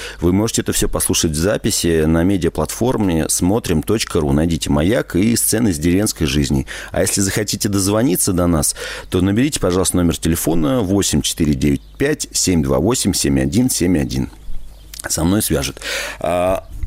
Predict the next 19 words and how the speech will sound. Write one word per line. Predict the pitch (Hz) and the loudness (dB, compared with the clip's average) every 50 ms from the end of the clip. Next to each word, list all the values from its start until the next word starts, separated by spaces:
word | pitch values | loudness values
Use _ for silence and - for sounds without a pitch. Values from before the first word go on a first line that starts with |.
| - - - - | -8 -8 -6 -2
<clears throat> | |
я | 180 226 170 143 127 110 110 127 | 0 2 2 4 4 4 2 2
продолжаю | 131 143 127 117 113 113 110 127 135 110 | 0 0 0 0 0 0 2 2 2 2
рассказывать | 92 92 - - - - 202 - 117 87 - - - | 2 2 0 0 -2 -2 0 0 0 0 -2 -2 -4
про | - - 98 107 113 117 120 120 117 117 117 113 - | -2 0 2 4 4 4 4 4 4 4 2 2 2
традиции | - 101 101 117 123 147 - - - 117 110 101 92 - - | 0 -2 0 0 0 0 0 0 0 0 0 0 -2 -6 -6
такого | - - - - 104 98 90 87 82 - - | -6 -6 -2 0 2 2 4 2 0 0 -2
гастрономические. | 95 92 95 104 107 - - 135 123 135 143 151 139 101 - - - - - 78 76 | -2 0 0 0 0 0 0 0 0 0 2 2 2 2 0 0 -4 -4 -2 0 0
Вот | 82 101 - - | 2 0 0 0
поросята, | - 101 104 113 - - 131 127 120 - - | 0 0 0 2 2 2 2 0 0 -2 -4
все | - - - 98 | -4 -2 -2 0
остальное, | 95 - - 92 85 85 92 104 117 117 110 101 | -2 0 0 0 0 2 2 2 2 2 2 2
э, | 92 90 90 85 80 80 80 78 | 2 2 4 4 4 4 4 4
ну, | 82 98 98 76 | 2 2 0 0
то | - - | 0 -2
есть | 90 - - - | -2 -2 0 0
мясные | 92 95 - - 107 92 82 | 0 2 2 2 2 2 2
блюда, | 76 80 101 113 123 92 82 | 2 2 2 2 2 0 0
холодцы. | - - 82 80 78 - - - - 120 127 120 101 | 0 0 0 0 0 0 -2 0 2 2 2 2 0